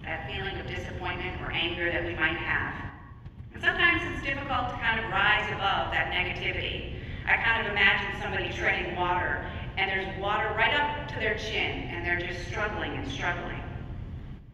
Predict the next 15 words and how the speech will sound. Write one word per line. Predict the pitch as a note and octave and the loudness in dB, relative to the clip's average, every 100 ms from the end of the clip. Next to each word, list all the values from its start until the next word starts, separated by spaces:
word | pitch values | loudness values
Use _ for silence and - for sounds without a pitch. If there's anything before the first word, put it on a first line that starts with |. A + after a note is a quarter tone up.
| - | -2
I | G#3+ | 0
like | C4+ - - | 2 2 0
this | C4 B3+ | -2 0
saying | A3 G#3+ F#3 | 2 2 4
by | F3 F#3 | 4 4
Marianne | F#3+ F#3+ F#3+ E3+ E3+ | 4 4 4 0 -2
Williamson, | F3 D#3+ F3+ F3+ - - - - - - - - - - - | -2 -2 -4 -4 -4 -4 -6 -6 -6 -6 -8 -8 -10 -14 -10
"We | A3 | -4
don't | A3+ B3 - A#3+ | 0 2 0 -2
heal | C4+ C4 | 0 0
the | B3 | 0
past | A#3 F#3+ - - - - | 2 4 4 0 -4 -2
by | F3 | -2
dwelling | E3+ A3 D#3+ - | 0 -2 -4 -4
there. | - - | -4 -6